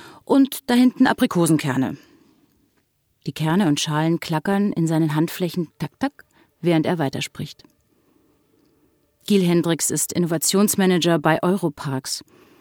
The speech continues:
einem niederländischen Unternehmen, das Vakantieparken baut.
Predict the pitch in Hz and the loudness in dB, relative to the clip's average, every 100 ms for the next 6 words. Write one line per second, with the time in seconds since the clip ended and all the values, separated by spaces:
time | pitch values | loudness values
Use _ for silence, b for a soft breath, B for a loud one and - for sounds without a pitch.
0 | b b b b 185 202 208 240 226 196 | b b b b 4 6 4 4 4 2
1 | 185 185 160 170 175 175 185 180 165 165 | 2 0 -2 0 0 2 4 4 2 0
2 | - 165 160 202 208 - 151 - 135 147 | -2 -2 -2 -2 -2 -2 -6 -8 -8 -6
3 | - 151 143 131 120 - | -2 -4 -2 -2 -2 -6